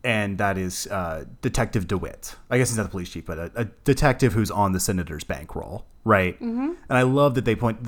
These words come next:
Speaker 1: you know, we're in a time right now where a lot of people are starting to finally reassess police and policing.
Speaker 2: Mm-hmm.
Speaker 1: And it was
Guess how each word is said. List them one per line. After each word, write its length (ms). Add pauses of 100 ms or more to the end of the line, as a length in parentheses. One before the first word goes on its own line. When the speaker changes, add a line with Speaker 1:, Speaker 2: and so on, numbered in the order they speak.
(100)
Speaker 1:
you 80
know, 220
we're 80
in 60
a 40
time 180
right 140
now 160
where 360 (140)
a 80
lot 280
of 100
people 220
are 100
starting 300
to 200
finally 800 (520)
reassess 1200 (840)
police 640 (280)
and 120
policing. 460 (140)
Speaker 2:
Mm-hmm. 380 (680)
Speaker 1:
And 160
it 60
was 120